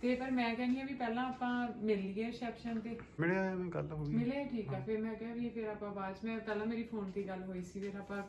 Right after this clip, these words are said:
Speaker 1: ਘੁੰਮ ਲੈਂਦੇ ਹਾਂ ਥੋੜ੍ਹਾ, ਫਿਰ ਆਪਾਂ ਜਲਦੀ ਨਿਕਲਾਂਗੇ ਇੱਥੋਂ।
Speaker 2: ਇੱਕ ਆ ਗਲਾਸ ਵਾਲ ਇਹ ਆ, ਇਹ ਹੈਗਾ ਉਹਦੇ side ਤੇ ਵਾਸ਼ਰੂਮ, ਇਹ ਵੀ ਬੜਾ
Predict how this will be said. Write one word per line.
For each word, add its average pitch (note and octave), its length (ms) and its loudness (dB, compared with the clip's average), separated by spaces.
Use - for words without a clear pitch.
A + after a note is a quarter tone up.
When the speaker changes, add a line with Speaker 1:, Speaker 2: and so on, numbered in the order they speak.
Speaker 1:
ਘੁੰਮ A3+ 140 4
ਲੈਂਦੇ F3+ 240 0
ਹਾਂ E3+ 160 -6
ਥੋੜ੍ਹਾ, F3+ 180 -4
ਫਿਰ G3 240 -2
ਆਪਾਂ F#3 340 -6
ਜਲਦੀ F3+ 340 -2
ਨਿਕਲਾਂਗੇ F#3 520 -4
ਇੱਥੋਂ। - 580 -4
Speaker 2:
ਇੱਕ C3+ 160 8
ਆ D#3+ 60 12
ਗਲਾਸ C3 380 12
ਵਾਲ B2+ 300 10
ਇਹ B2 180 12
ਆ, D3 80 10
ਇਹ C#3+ 140 12
ਹੈਗਾ D3 240 12
ਉਹਦੇ D3 200 12
side B2 240 10
ਤੇ B2+ 60 8
ਵਾਸ਼ਰੂਮ, A#2 480 8
ਇਹ A#2+ 100 6
ਵੀ C3 60 4
ਬੜਾ B2 280 8